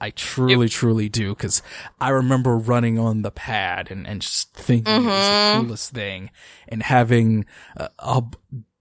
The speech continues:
Speaker 1: a bunch of different peripherals for, for the Sega Genesis back in the day. And I know the game you're talking about, and it's gonna drive me crazy, and probably later on in the show when we're talking about something else, it's gonna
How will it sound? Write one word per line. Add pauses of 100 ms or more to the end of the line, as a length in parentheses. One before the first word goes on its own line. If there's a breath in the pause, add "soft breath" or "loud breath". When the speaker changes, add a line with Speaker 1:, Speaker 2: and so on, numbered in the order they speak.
Speaker 1:
a
bunch
of
different
peripherals
for,
for
the
Sega
Genesis
back
in
the
day. (480 loud breath)
And (100)
I
know
the
game
you're
talking
about,
and
it's
gonna
drive
me
crazy,
and
probably (320 loud breath)
later
on
in
the
show
when
we're
talking
about
something
else,
it's
gonna